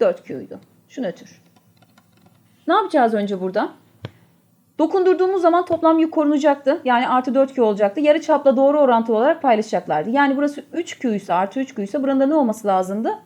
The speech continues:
Q olması gerekiyordu. Devam ediyoruz. L cismimiz, L cismimiz sonra M'ye dokunuyor diyor. Hemen yazalım şöyle. Bir tane yine üç R yarıçaplı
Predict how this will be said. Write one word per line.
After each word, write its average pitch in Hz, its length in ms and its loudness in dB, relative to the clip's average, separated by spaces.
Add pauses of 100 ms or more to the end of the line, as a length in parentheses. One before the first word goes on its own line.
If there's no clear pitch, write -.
Q 269 120 -4
olması 160 300 -6
gerekiyordu. 151 440 -12
Devam 349 280 2
ediyoruz. 233 380 -2 (500)
L 349 260 2
cismimiz, 359 640 -2 (360)
L 277 180 2
cismimiz 277 380 -2
sonra 349 300 2
M'ye 277 340 4
dokunuyor 160 420 -2
diyor. - 160 -10 (260)
Hemen 381 220 0
yazalım 302 400 2
şöyle. 214 380 -2 (1160)
Bir 247 100 -10
tane 233 360 -2 (2000)
yine 220 200 -4
üç - 260 -6
R 226 60 4
yarıçaplı 214 680 -2